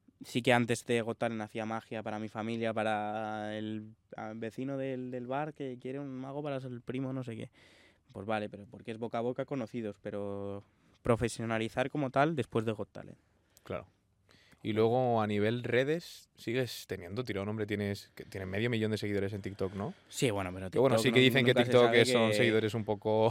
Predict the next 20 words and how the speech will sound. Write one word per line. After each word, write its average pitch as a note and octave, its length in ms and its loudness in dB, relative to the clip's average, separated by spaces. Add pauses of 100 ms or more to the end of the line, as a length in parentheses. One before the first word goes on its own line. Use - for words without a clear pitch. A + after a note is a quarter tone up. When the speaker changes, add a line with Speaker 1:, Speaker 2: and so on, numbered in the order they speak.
Speaker 1:
O... G2+ 440 0
sea, A#2+ 120 0
que A2+ 80 -6
sí C3 120 -4
que C#3 80 0
son C#3+ 100 2
de C3+ 80 4
verdad, C3+ 240 6
pero C3 100 2
que A2+ 60 -2
a A2+ 40 -2
lo G#2+ 60 -4
mejor G#2+ 160 -6
Speaker 2:
que A2+ 60 0
Speaker 1:
están A#2+ 120 -2
Speaker 2:
sí, C#3+ 60 4
Speaker 1:
en C#3 60 4
Speaker 2:
que A2+ 60 2
Speaker 1:
la A2+ 40 4
Speaker 2:
son A#2 60 4